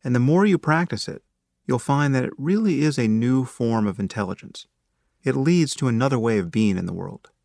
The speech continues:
and one that can allow for a kind of psychological freedom that a continuous entanglement with concepts doesn't. There's a famous parable from the Buddha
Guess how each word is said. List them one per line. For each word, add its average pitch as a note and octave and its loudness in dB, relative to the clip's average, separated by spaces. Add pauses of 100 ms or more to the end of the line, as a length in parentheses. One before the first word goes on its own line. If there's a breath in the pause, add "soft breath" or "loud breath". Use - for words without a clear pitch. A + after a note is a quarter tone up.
(460)
and A#2+ -2
one D#3+ 2
that E3 2
can C3+ 0
allow A#2+ 2
for A2 -2
a G2+ 0
kind G#2+ -2
of F2 -8
psychological A2+ -2
freedom G#2 -2
that F#2+ -4
a F#2+ -6
continuous B2 -4
entanglement G#2+ -4
with G#2 -14
concepts G2+ -6
doesn't. F#2 -8 (2000)
There's A2+ -6
a A2 -2
famous A#2+ 2
parable G#2 2
from G2+ -2
the F#2+ 0
Buddha G2+ 0